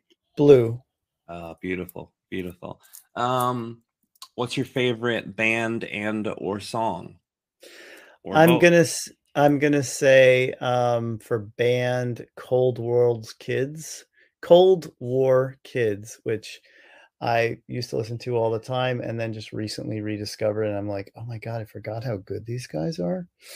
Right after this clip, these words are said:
Speaker 1: <laughs>
Speaker 2: Ooh, I've not heard of them. I'll have to check that out.
Speaker 1: Yeah.
Speaker 2: Is there a song that sticks out in your mind that you like more than the
Speaker 1: It's
Speaker 2: rest?
Speaker 1: called First.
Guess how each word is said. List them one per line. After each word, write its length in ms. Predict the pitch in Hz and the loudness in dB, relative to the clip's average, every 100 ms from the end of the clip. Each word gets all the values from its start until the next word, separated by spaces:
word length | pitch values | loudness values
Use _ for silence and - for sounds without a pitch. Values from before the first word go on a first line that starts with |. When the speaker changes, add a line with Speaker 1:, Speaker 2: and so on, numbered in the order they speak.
| - | -18
Speaker 1:
<laughs> 640 | - - - - - - - 277 | -8 2 4 4 6 4 4 -6
Speaker 2:
Ooh, 520 | 233 139 98 90 - _ _ _ | -4 -4 -4 -8 -12 _ _ _
I've 100 | - | -8
not 240 | 104 104 104 | -4 -4 -2
heard 160 | 123 | -4
of 100 | 214 | -4
them. 200 | 110 95 | -6 -8
I'll 80 | 98 | -8
have 100 | 104 | -10
to 60 | - | -10
check 240 | 123 117 | -12 -8
that 160 | 107 101 | -8 -6
out. 340 | 147 185 - _ _ _ 123 | -6 -8 -12 _ _ _ -6
Speaker 1:
Yeah. 300 | 123 120 117 - _ _ - | -4 -4 -6 -12 _ _ -12
Speaker 2:
Is 100 | 110 | -4
there 120 | 110 | -4
a 40 | |
song 360 | 95 107 98 107 | -2 -2 -2 -2
that 240 | 92 - | -6 -8
sticks 340 | - - 113 - | -18 -14 -10 -4
out 160 | 104 | -2
in 120 | 110 107 | -2 -6
your 100 | 104 | -6
mind 300 | 104 104 104 | -6 -6 -10
that 120 | - | -10
you 140 | 92 | -8
like 240 | 95 95 - | -6 -8 -8
more 240 | 95 98 | -8 -8
than 100 | 98 | 2
the 80 | 98 | 4
Speaker 1:
It's 20 | |
Speaker 2:
rest? 200 | 139 - | 4 2
Speaker 1:
called 480 | - 156 147 139 123 | 6 10 10 8 2
First. 800 | - 131 131 - - - - | 0 2 4 0 -6 -8 -18